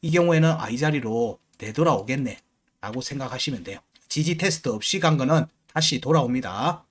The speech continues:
예, 그런 부분들에서 만약에 지지 테스트 없이 올라가는 모습이 되면 여기 이백이 평이나, 예, 중요값에서 저항을 받고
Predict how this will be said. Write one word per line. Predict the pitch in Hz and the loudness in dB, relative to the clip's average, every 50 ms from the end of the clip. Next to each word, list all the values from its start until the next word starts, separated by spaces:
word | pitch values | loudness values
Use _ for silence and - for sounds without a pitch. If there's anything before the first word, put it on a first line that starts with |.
| - 98 | -18 -16
예, | 92 | -12
그런 | - - 151 160 160 | -4 2 4 4 4
부분들에서 | 156 151 151 143 127 123 120 117 - 156 156 131 101 - | 4 4 0 0 0 -2 -4 -2 0 2 2 2 0 -4
만약에 | 104 113 127 131 | -6 -4 -4 -4
지지 | 123 - - 160 165 165 | -4 -4 -6 -6 -6 -6
테스트 | 160 180 160 160 - 127 | -4 -4 -6 -4 -4 -6
없이 | 110 107 - - - 180 143 - - _ _ _ _ - | -6 -2 -2 0 2 2 2 0 -2 _ _ _ _ 2
올라가는 | 165 175 175 165 147 143 135 127 | 4 6 6 6 4 4 2 2
모습이 | 127 139 151 - 151 120 123 | 2 0 0 0 -2 -4 -2
되면 | 120 120 127 147 160 156 156 - - | -2 -2 0 2 0 0 -2 -4 -8
여기 | 120 123 120 127 127 135 139 139 _ _ _ _ _ - | -10 -10 -4 -2 -2 -2 -2 -4 _ _ _ _ _ -8
이백이 | 110 113 113 139 156 160 165 160 | -6 -2 0 2 2 2 0 0
평이나, | 160 - 160 156 156 156 156 151 147 127 127 147 165 165 165 - _ - | 0 2 4 4 4 4 2 2 0 2 4 4 2 2 0 -8 _ -14
예, | - 110 | -14 -12
중요값에서 | - - - 120 127 147 156 160 170 160 160 - 131 - - 123 123 127 127 120 _ _ _ _ _ - _ _ | -10 -4 0 0 0 0 2 0 0 0 0 -2 -4 -2 -2 0 0 0 0 -2 _ _ _ _ _ -20 _ _
저항을 | - - 117 113 120 135 151 175 185 175 165 | -6 -4 0 2 4 4 4 4 4 4 4
받고 | 151 131 - - - 110 113 120 117 104 - | 2 0 -2 -6 -6 -4 -2 0 -2 -2 -4